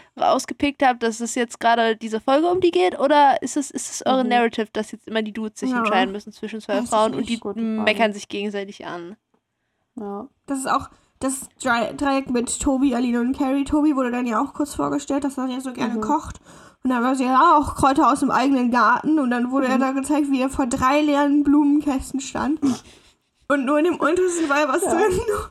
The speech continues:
Speaker 3: Und den,
Speaker 2: <laughs>
Speaker 3: den, ich weiß gar nicht mehr, was genau das für ein Kräuter war. Auf jeden Fall hat er das auch dann gleich mit seiner Gartenschere komplett gefällt.
Speaker 2: Mhm.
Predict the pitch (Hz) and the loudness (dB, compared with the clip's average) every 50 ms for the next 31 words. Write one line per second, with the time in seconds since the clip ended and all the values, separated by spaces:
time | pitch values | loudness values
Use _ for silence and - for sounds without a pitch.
0 | _ - 359 339 359 320 - 330 349 359 311 262 - - 320 - - 339 - - | _ -2 0 0 0 0 2 4 4 4 4 2 0 0 -2 -2 -2 -6 -6 -6
1 | - - _ - 320 320 302 302 359 330 - - 302 294 285 302 - 320 311 311 | -8 -8 _ -2 0 0 2 0 0 0 -2 -2 -2 -2 -2 0 0 0 0 2
2 | 277 254 285 - 269 254 262 269 269 277 - - 247 233 254 - - 254 - - | 0 0 -2 0 0 0 2 2 2 0 0 0 0 0 0 -2 -2 -2 0 0
3 | - 214 208 254 - 269 254 294 - 294 247 - - - _ _ _ _ _ - | 2 2 2 2 0 -2 -2 0 0 -2 -2 -4 -6 -10 _ _ _ _ _ -6
4 | 262 262 262 254 240 247 269 - - - - - 247 247 262 240 262 269 285 269 | -4 -4 -2 -2 -4 -4 -4 -4 -4 -4 -4 -2 -2 -2 -2 -2 -2 0 0 0
5 | 247 254 247 247 247 240 247 240 - 262 294 - - 294 262 269 269 - 294 277 | 0 -2 -2 -2 0 0 0 2 2 0 0 0 0 0 0 0 0 -2 -4 -2
6 | 277 - 277 269 269 - 269 262 - - - - - 180 - 277 277 294 330 | -2 -2 -2 -2 -4 -4 -6 -4 -2 -4 -2 0 0 0 2 4 4 4 4